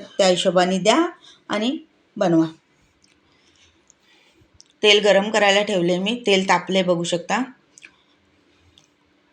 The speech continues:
अगोदर फास्ट गॅसवरती आपल्याला तेल गरम करून घ्यायचं आहे. स्लो करून एक दोन मिन-, दोन सेकंडच्या नंतरच टाकायची आपल्याला शंकरपाळी.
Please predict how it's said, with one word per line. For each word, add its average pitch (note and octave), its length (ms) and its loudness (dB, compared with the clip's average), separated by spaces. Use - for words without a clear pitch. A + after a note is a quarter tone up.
अगोदर G#3+ 400 4
फास्ट G#3 320 2
गॅसवरती G#3+ 480 0
आपल्याला G3+ 360 2
तेल G#3 300 0
गरम F#3+ 240 0
करून G#3 260 -4
घ्यायचं F3+ 280 0
आहे. A#3+ 100 2
स्लो G#3 340 0
करून A3 380 0
एक G#3+ 260 2
दोन G#3+ 300 4
मिन-, G3 260 -4
दोन G#3+ 200 0
सेकंडच्या A3+ 600 0
नंतरच G#3+ 520 0
टाकायची F3+ 380 0
आपल्याला E3+ 320 0
शंकरपाळी. E3 540 -4